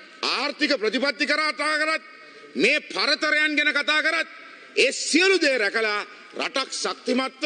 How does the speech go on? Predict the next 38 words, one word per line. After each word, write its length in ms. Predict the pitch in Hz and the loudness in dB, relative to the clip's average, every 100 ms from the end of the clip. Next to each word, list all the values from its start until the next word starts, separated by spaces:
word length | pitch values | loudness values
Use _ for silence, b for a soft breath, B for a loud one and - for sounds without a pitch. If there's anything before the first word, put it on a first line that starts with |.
| 285 | -2
රටක් 380 | - 170 277 277 - | -4 -4 -2 -4 -6
එක 120 | 269 247 | -2 0
ස්ථාවරත්වයකට 1040 | 226 - 196 233 320 294 - - 202 175 175 185 - B B | -2 -4 -2 0 0 -2 -4 0 2 2 0 -2 -6 B B
ගේන්න 360 | - 190 208 202 | 2 4 4 0
නම් 140 | 202 | 0
රටේ 320 | 170 180 208 165 | -2 0 0 2
ජාතික 400 | 156 185 180 165 | 0 -2 -4 -4
ආරක්ෂාව 480 | 160 175 - 170 156 | -4 -4 -4 -4 -2
පිළිබඳවත් 480 | 151 143 143 185 - - - - | -2 2 2 0 -6 -20 -20 -8
අපි 220 | 117 170 | -2 0
අවධානය 440 | 131 123 135 135 143 | 0 0 -2 -2 -2
යොමු 140 | 120 | -2
කරමු. 180 | 117 98 | -2 2
මේ 120 | 160 | 2
ආදායමෙන් 520 | 214 165 165 180 208 190 | 2 -2 0 0 0 -2
ඔක්කොම 280 | 156 190 180 | -2 -2 -2
කරන්නේ 340 | 139 147 156 | -2 -2 -2
ගරු 120 | 156 | -2
කතානායකතුමනි 680 | 151 143 143 147 135 135 190 269 B B B | -2 -4 -4 -2 -2 0 2 0 B B B
රටක 340 | 123 147 202 233 - | -6 -4 -2 -2 -2
ආරක්ෂාව 640 | 123 156 185 - - 180 196 | -4 -4 -6 -6 -4 -4 -2
සහ 220 | 202 214 | -2 -4
ස්ථාවරත්වය 680 | 208 147 147 185 185 - 220 | -4 -4 -4 -2 -4 0 2
රඳා 240 | 175 139 117 | 2 -2 -4
පවතින. 260 | 95 104 | -6 -4
ඉතින් 120 | 180 | -2
මම 60 | 262 | -2
හිතනවා 200 | 247 269 | 0 2
මේක 240 | 220 233 | 4 4
හරි 240 | 247 190 202 | 2 0 -2
වටිනවා. 460 | 139 170 180 214 285 - B B B - | -2 -2 0 0 -4 -10 B B B -2
මොකද 220 | 262 285 | 0 2
අද 140 | 247 | 0
දවස 340 | 311 220 233 254 | 0 0 0 0
පොඩ්ඩක් 300 | 254 247 - | 0 -2 -2
කල්පනා 400 | 202 185 190 170 | -4 -2 -2 0
කරලා 200 | 147 120 | 0 2
බැලුවොත්. 300 | 107 85 | 0 -4